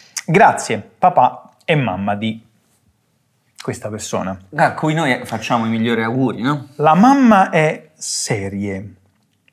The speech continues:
Speaker 2: Serie?
Speaker 1: Serie. E anche se non sa di questa roba, si dissocia comunque.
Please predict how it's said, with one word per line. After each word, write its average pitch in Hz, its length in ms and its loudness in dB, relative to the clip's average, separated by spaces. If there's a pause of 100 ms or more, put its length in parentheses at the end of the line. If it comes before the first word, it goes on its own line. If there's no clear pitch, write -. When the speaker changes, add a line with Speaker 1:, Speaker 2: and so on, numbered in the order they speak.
Speaker 2:
Serie? 107 440 -12 (640)
Speaker 1:
Serie. 95 840 -4 (880)
E 160 120 4
anche 240 280 4
se 147 160 -2
non 131 420 2
sa 170 200 4
di 131 100 0
questa 117 300 0
roba, 98 400 -2
si 165 120 -6
dissocia 151 520 -4
comunque. 110 540 -14